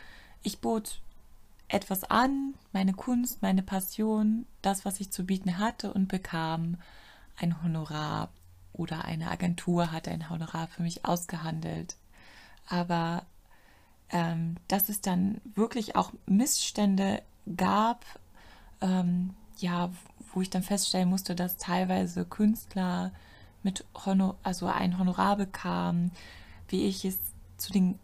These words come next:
wirklich ganz Anfängen meiner beruflichen Laufbahn auch bekam, obwohl sie viel mehr Bühnenerfahrung hatten. Ähm, das wurde mir auch wirklich erst viel, viel später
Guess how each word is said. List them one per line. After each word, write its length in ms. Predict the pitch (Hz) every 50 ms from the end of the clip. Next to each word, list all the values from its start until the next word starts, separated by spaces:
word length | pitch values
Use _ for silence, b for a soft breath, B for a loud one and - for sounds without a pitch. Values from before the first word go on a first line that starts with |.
| - -
wirklich 300 | 220 208 - 214 208 -
ganz 260 | - 165 196 190 - -
Anfängen 500 | - 190 214 247 240 - - 190 185 185
meiner 380 | 180 180 180 175 185 185 185 175
beruflichen 580 | - 185 185 196 196 - 190 190 190 - 185
Laufbahn 640 | 175 175 175 185 190 190 - - - 180 175 175 175 - - - -
auch 260 | - 202 233 269 - -
bekam, 440 | - - 185 - - - 175 175
obwohl 280 | 175 175 - - 180 175
sie 120 | - 185
viel 220 | 180 - - 214 214
mehr 140 | 214 202 196
Bühnenerfahrung 840 | 190 - 185 185 180 175 - 175 - - 180 165 165 170 165 170 - -
hatten. 440 | - 170 175 - 180 170 175 180 175 - B B B B B B B B B B B B B -
Ähm, 640 | 202 185 180 180 185 180 175 175 175 175 175 175 175 180
das 240 | - 185 190 - -
wurde 140 | 202 196 196
mir 240 | 185 190 - -
auch 140 | 180 - -
wirklich 300 | 196 185 - - - -
erst 240 | - 180 175 - -
viel, 120 | - 196
viel 180 | 185 - - 180
später 600 | 170 - - - 175 175 - - 165 156 160 165